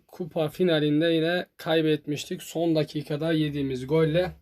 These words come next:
doksan artı üçte ve ondan sonra da uzatmada yenildik. Çok iyi gidiyoruz. Dördüncü ligde ve üçüncü ligde F A Cup finalleri oynadık.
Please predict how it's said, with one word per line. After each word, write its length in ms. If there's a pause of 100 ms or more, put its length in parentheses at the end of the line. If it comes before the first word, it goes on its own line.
(200)
doksan 340
artı 260
üçte 240
ve 60
ondan 260
sonra 360
da 200 (420)
uzatmada 680
yenildik. 680 (800)
Çok 340
iyi 140
gidiyoruz. 500
Dördüncü 400
ligde 260
ve 80
üçüncü 320
ligde 500
F 140
A 60
Cup 200
finalleri 420
oynadık. 440